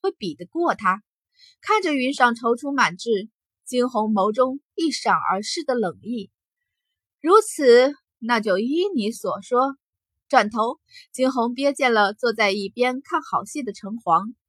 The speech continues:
冷哼出声：“这个老东西究竟要怎样？”轻垂下眼睑，惊鸿冷声开口：“既然罗姑娘想跟我比，那惊鸿就却之不恭了。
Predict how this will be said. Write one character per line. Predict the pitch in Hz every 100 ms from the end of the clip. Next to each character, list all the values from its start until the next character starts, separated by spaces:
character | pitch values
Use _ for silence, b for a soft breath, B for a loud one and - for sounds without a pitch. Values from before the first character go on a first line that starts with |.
| _
冷 | 240 233 147
哼 | 180 311 392
出 | - 220
声 | 214 202 214 _ _ _ _
：“这 | - 403 403 -
个 | 208
老 | 185 175
东 | 220 220
西 | 226 196 165 _ _ _ _
究 | - 262 311 370
竟 | - 269 202
要 | 180
怎 | 180 202 151 156
样？” | 185 185 _ _ _ b b b b
轻 | - 392 403
垂 | 330 269
下 | 285 311
眼 | 214 277
睑， | - 151 120 175 214 _ _
惊 | - 233 233
鸿 | 185 220
冷 | 233 160 180
声 | 285 359
开 | 381 202
口 | 185 185 - _ _ _ _ _ _ _ _
：“既 | -
然 | 403 349 359
罗 | 302 294
姑 | 320 415
娘 | 392 330 254 233 247
想 | - 175
跟 | 185 359
我 | 320 349 -
比， | 214 - 151 180 214 _ _
那 | 240 196
惊 | 180 247 254
鸿 | 285 208 233
就 | 277 -
却 | - 226
之 | 180
不 | 208 254
恭 | 214 269 359
了。 | 349 170